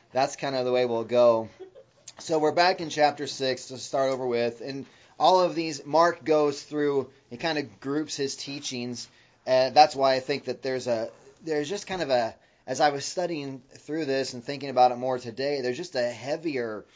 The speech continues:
uh, hand to some of what Jesus is, is teaching here. And I think Mark is just kind of grouping and, and bringing, uh, some clarity to who Jesus is. But it starts out with this, um,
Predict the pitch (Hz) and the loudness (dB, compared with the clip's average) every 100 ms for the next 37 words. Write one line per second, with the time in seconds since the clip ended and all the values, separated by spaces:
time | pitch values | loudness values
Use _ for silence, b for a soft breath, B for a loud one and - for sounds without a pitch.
0 | B B B B B - 123 120 120 120 | B B B B B -6 -2 0 -2 -4
1 | 110 120 143 170 170 131 127 127 143 131 | -10 -8 -6 -4 -4 -6 -8 -6 -6 -4
2 | 120 131 127 120 131 127 113 117 113 - | -2 -2 -2 -10 -10 -10 -10 -12 -14 -12
3 | 123 113 _ _ - 165 208 156 123 110 | -10 -10 _ _ -16 -14 -12 -10 -10 -8
4 | 113 107 107 113 139 135 127 131 123 123 | -8 -6 -6 -8 -10 -10 -4 -4 -4 -10
5 | 131 - 131 123 107 110 131 147 135 120 | -10 -8 -6 -6 -10 -6 -4 -4 -6 -10
6 | 117 107 B B B 123 123 117 117 117 | -10 -14 B B B -4 -4 -4 -8 -8
7 | 104 127 139 139 131 127 123 b b - | -8 -6 -6 -6 -6 -6 -10 b b -8
8 | 123 - 120 - 139 143 156 143 117 113 | -6 -6 -12 -12 -6 0 2 2 -2 -6
9 | 117 120 123 120 120 101 107 - 135 113 | -8 -4 -4 -4 -8 -8 -10 -4 -2 -2
10 | 101 123 117 - B B 113 - 165 156 | -2 -2 -2 -4 B B -10 -2 -2 2
11 | 156 156 139 131 127 127 - - 127 120 | 4 4 0 -4 -6 -4 -6 -2 0 0
12 | 110 | -2